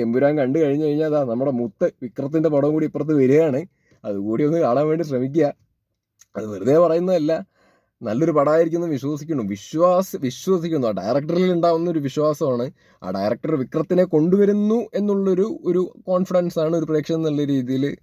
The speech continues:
ഞാൻ അങ്ങനെയാണ് actually ചിന്തിക്കുന്നത്. So, വരട്ടെ, നമ്മൾ പി ആറും തേങ്ങയൊന്നും അല്ല കേട്ടോ, പത്ത് പൈസ ആരും തന്നിട്ടില്ല. അപ്പൊ നമ്മുടെ ഒന്നും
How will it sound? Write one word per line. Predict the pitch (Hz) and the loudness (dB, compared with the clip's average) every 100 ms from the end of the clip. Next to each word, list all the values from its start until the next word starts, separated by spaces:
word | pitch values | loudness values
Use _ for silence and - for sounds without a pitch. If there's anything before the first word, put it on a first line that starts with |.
| _ | _
ഞാൻ | - 139 220 | 0 2 2
അങ്ങനെയാണ് | 202 185 165 156 | 2 0 0 -2
actually | 135 147 135 | -2 -4 -4
ചിന്തിക്കുന്നത്. | 120 131 117 101 101 | -4 -4 -4 -4 -4
So, | 190 220 | -2 -2
വരട്ടെ, | 226 190 | 0 0
നമ്മൾ | 110 139 | 0 -2
പി | 156 143 | 0 0
ആറും | 160 165 | -2 -2
തേങ്ങയൊന്നും | 160 165 160 160 | -4 -4 -6 -6
അല്ല | 156 | -6
കേട്ടോ, | 151 131 | -4 -6
പത്ത് | 113 104 135 | -6 -10 -8
പൈസ | 123 135 | -8 -4
ആരും | 143 151 139 | -4 -4 -4
തന്നിട്ടില്ല. | 131 147 131 131 - - - _ _ | -6 -2 -2 -2 -8 -20 -20 _ _
അപ്പൊ | 98 98 82 65 | -6 -2 -2 -4
നമ്മുടെ | 87 104 | -2 0
ഒന്നും | 120 127 | 0 0